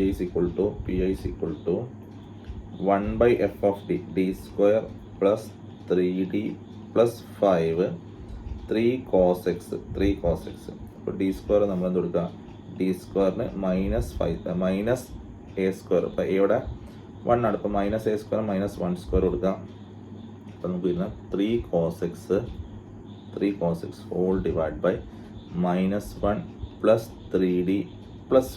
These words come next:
five. ഓക്കെ, നമ്മളിത് കൊടുത്തു കഴിഞ്ഞാൽ നമുക്ക് കിട്ടുന്ന ആൻസർ ത്രീ cos x whole divide by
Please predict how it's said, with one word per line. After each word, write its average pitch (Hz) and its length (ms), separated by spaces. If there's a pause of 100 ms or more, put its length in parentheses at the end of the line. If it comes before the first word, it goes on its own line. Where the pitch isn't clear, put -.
five. 92 220 (680)
ഓക്കെ, 101 180 (520)
നമ്മളിത് 113 320
കൊടുത്തു 98 280
കഴിഞ്ഞാൽ 98 240
നമുക്ക് 95 200
കിട്ടുന്ന 92 260
ആൻസർ 87 240 (380)
ത്രീ 101 140 (240)
cos 90 320 (140)
x - 60 (1900)
whole 104 400 (100)
divide 85 340 (120)
by 92 100